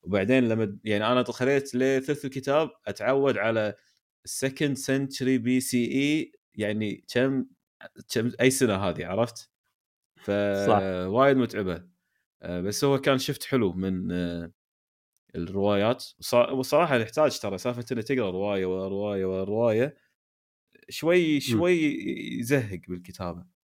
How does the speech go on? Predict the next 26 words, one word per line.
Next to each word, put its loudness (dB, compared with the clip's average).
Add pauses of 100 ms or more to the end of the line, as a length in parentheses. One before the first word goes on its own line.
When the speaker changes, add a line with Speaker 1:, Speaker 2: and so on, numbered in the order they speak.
Speaker 1:
بالقراءة -2
عفوًا. -20 (600)
فسالفة 2
إن 4
Speaker 2:
مم. 6
Speaker 1:
إحنا 2
حولنا 2
لكتاب -2
تاريخي 0
شيء -2
حلو. -4 (920)
آه، 0
هو 4
صح 2
إنه 4
كتاب 2
عن -2
روما، 0 (140)
بس -6
هو 0
بالن-، -6
بالنسبة -2
لي 0
عن -2
موضوعين 2
مهمين. -6